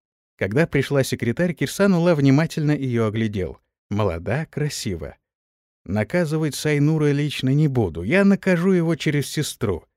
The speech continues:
решил он. «Вызови ко мне второго заместителя», приказал он.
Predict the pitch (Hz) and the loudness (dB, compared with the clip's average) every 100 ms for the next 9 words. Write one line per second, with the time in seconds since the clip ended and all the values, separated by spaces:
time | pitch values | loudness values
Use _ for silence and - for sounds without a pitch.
0 | - 110 110 110 101 87 - _ _ _ | -8 -4 -4 -2 0 -2 -4 _ _ _
1 | _ 120 226 190 196 185 170 160 165 151 | _ -2 0 2 2 2 2 2 2 0
2 | - 139 135 120 117 135 131 - 98 - | 0 2 4 2 4 2 2 -4 -6 -6
3 | 78 - _ - 120 110 101 95 95 82 | -10 -12 _ -6 -2 -2 -2 -2 -2 -4